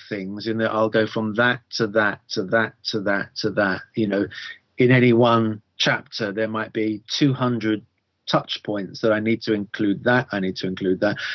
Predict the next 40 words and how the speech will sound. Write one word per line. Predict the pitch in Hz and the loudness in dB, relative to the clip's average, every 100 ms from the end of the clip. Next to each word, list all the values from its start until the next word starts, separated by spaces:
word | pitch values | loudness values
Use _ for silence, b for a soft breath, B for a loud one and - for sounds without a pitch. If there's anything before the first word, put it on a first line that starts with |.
| B _ - | B _ -2
I | 127 156 | 2 6
will | 156 | 6
order | 165 175 139 | 8 6 4
them | 110 73 _ - - _ _ B B B - | 0 -12 _ -20 -20 _ _ B B B -6
in | 123 127 | -4 0
such | 143 131 | 0 0
a | 131 | 2
way, | 131 123 120 120 - b b b b _ - | 2 2 0 -4 -12 b b b b _ -10
uh, | 120 120 117 | -2 0 0
and | 120 | 2
I | 123 | 0
did | 143 139 | 0 0
this, | 131 120 - | 0 -2 -6
did | - 131 | 0 2
this | 123 120 - | 2 0 2
with | 123 | 2
Tune | - 131 120 | 4 4 4
In | 117 104 | 2 -2
as | 104 | -2
well. | 113 110 | 2 4
I | 107 | 4
will | 110 120 | 4 6
order | 151 156 | 6 6
them | 131 120 | 2 0
in | 117 | 0
such | 127 113 | -2 0
a | 120 | 2
way | 110 107 104 | 2 2 0
that | 107 107 | 0 0
the | 113 117 | 0 0
out | 123 147 151 - | 2 2 0 -2
of | 113 | -4
one | 110 117 113 104 | -4 -4 -4 -4
becomes | 101 107 117 110 | -8 -6 -6 -6
the | 107 | -4
in | 113 123 113 | -2 0 0
of | 107 | -2
the | 110 | -2
next | 110 110 - - | -2 -2 -4 -4
one | 98 95 98 | -2 -2 -4